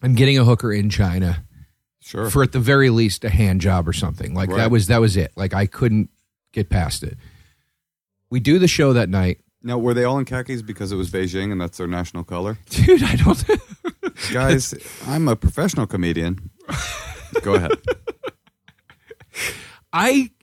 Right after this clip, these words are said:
Speaker 1: honestly, dude, I know you're joking, but, like, I don't know why they were all wearing khaki. I feel like it was, like, a thing where it's, like,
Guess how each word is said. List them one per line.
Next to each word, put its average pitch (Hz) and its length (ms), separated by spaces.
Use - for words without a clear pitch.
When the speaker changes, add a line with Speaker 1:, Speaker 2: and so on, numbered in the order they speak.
Speaker 1:
honestly, 185 500
dude, 160 360
I 147 80
know 156 100
you're 143 140
joking, 113 340
but, 104 120
like, 113 260
I 190 140
don't 262 200
know 151 220
why 120 260
they 107 100
were 101 180
all 101 100
wearing 98 280
khaki. 101 300
I 131 80
feel 196 220
like 226 140
it 180 60
was, 165 140
like, 147 100
a 131 60
thing 151 280
where 143 100
it's, 120 120
like, 117 160